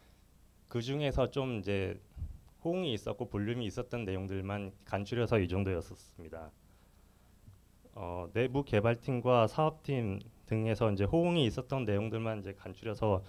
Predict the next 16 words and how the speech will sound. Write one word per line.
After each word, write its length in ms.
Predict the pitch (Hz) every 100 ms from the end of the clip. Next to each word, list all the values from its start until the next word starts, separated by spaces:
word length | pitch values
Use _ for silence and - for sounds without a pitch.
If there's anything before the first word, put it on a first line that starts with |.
| -
결과적으로 520 | - 95 107 104 98 98
한 140 | 139
것인데요. 680 | 139 - 95 95 101 85 80 - - - - - -
이 140 | 113 113
중에서 420 | 139 139 139 127
이제 240 | 107 110
어떤 360 | 95 85 147 147
주제로 360 | 127 127 127 127
강연을 380 | 98 98 113
할지 320 | 120 110 - 113
고민을 420 | 98 98 101 98
하다가, 540 | 117 110 95 110 87 - - - - - - -
음, 420 | 95 92 90 87 90 - - - _ _ -
저도 280 | - 120 135
여러분처럼 880 | 104 123 127 143 143 131 131 113 104
이제 400 | 98 98 87